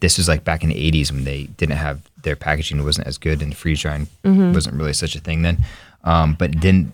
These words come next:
Speaker 1: since then, they've re-, kinda opened these studies and found that they're way more effective when they're either kept fresh or freeze dried.
Speaker 2: I can see that because, uh, those omega-threes and stuff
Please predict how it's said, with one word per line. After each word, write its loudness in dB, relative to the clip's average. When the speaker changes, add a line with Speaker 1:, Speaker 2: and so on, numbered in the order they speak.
Speaker 1:
since 4
then, 0
they've -4
re-, 0
kinda 0
opened 2
these 0
studies 0
and -2
found 0
that -2
they're -2
way 2
more 4
effective 0
when -4
they're 0
either 0
kept -4
fresh 0
or -4
freeze -4
dried. -10
Speaker 2:
I 0
can 0
see 4
that 2
because, 0
uh, 4
those 2
omega-threes 2
and 0
stuff -4